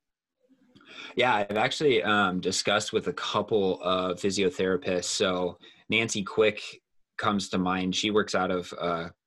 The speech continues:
out of Colorado, and she has started to use, uh, Moxy for return to play, namely with,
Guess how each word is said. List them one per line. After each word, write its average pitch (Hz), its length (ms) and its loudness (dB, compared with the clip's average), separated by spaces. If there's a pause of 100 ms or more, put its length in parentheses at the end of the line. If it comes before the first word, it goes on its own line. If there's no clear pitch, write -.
(140)
out 98 100 2
of 92 100 -6
Colorado, 92 680 0
and 87 120 -4
she 98 540 0 (360)
has 95 300 2
started 107 800 2
to - 180 -4
use, 95 1160 0 (160)
uh, 87 260 -2 (120)
Moxy 98 420 -2
for 110 240 4
return 104 360 0
to 95 100 -4
play, 107 320 2
namely 104 400 0
with, 95 320 -4